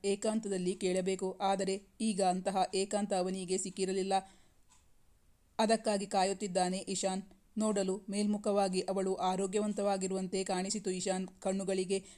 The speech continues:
ಬಳಿಕ ಅವರೆಲ್ಲರೂ ಮನೆಯೊಳಗೆ ಹೋಗಿದ್ದರು. ಸ್ವಲ್ಪ ಹೊತ್ತು ವಿಶ್ರಮಿಸಿಕೊಂಡ ಬಳಿಕ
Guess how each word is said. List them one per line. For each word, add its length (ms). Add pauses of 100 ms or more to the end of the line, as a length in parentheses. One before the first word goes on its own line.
(120)
ಬಳಿಕ 260
ಅವರೆಲ್ಲರೂ 640
ಮನೆಯೊಳಗೆ 540
ಹೋಗಿದ್ದರು. 680
ಸ್ವಲ್ಪ 280
ಹೊತ್ತು 280
ವಿಶ್ರಮಿಸಿಕೊಂಡ 680
ಬಳಿಕ 300